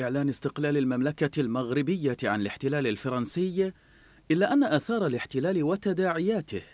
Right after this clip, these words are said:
لا تزال باقية في المجتمع المغربي. وتتجلى هذه التداعيات في الجانب الثقافي،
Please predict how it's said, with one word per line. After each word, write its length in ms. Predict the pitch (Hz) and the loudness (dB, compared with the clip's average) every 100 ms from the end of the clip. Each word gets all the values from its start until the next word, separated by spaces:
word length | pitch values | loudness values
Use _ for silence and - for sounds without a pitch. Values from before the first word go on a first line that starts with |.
| _ | _
لا 140 | 135 156 | -4 -2
تزال 440 | 175 165 233 202 | 0 0 2 0
باقية 1040 | 175 233 240 - 202 208 131 - 107 87 | 0 -2 -4 -4 -2 0 -2 -4 -6 -6
في 160 | - 214 | -6 -4
المجتمع 760 | 226 165 143 - - 254 254 120 | -2 0 0 -2 -4 -2 0 -2
المغربي. 680 | 104 98 95 90 87 78 - - _ - - - - - | -2 -4 -4 -4 -6 -8 -16 -18 _ -20 -20 -20 -20 0
وتتجلى 760 | 175 185 214 247 302 285 160 113 | 0 2 2 2 2 2 0 0
هذه 280 | 151 151 117 | 0 0 -2
التداعيات 600 | 117 120 117 110 165 160 | -2 0 0 0 -2 -2
في 140 | 147 123 | -4 -4
الجانب 380 | 101 127 120 | -2 -4 -2
الثقافي، 760 | 113 - 131 147 - 208 120 85 | -4 -4 -4 -4 -2 -2 -2 -8